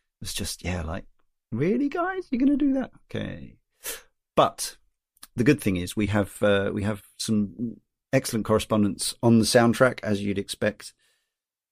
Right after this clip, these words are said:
Let's start with Robin Enrico from our Patreon, who says, "Being an enterprising youth, I discovered that Sonic C D's entire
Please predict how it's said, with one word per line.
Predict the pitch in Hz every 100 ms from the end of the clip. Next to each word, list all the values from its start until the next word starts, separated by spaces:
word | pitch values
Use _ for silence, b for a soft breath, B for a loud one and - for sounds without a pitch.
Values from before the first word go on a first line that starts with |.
| _ -
Let's | 110 -
start | - 107 98
with | 95 101
Robin | 117 110 107 110
Enrico | 110 101 120 127 131 160
from | - 117
our | 104
Patreon, | - 135 - 156 175 185 113
who | 117
says, | 127 104
"Being | 101 147 185
an | 175
enterprising | 190 196 - 175 170 156
youth, | 160 143 120
I | 113
discovered | 110 - 139 127
that | 113
Sonic | - 139 139 -
C | 135 123
D's | 110 104
entire | - 131 139 - 175 135 90